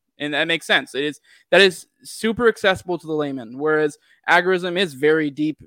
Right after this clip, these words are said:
big brain, you know, Austrian economic type, you know, all these catchphrase words, whereas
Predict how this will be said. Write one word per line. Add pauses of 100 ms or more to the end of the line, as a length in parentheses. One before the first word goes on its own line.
big
brain,
you
know, (320)
Austrian
economic
type, (260)
you
know,
all
these
catchphrase
words, (300)
whereas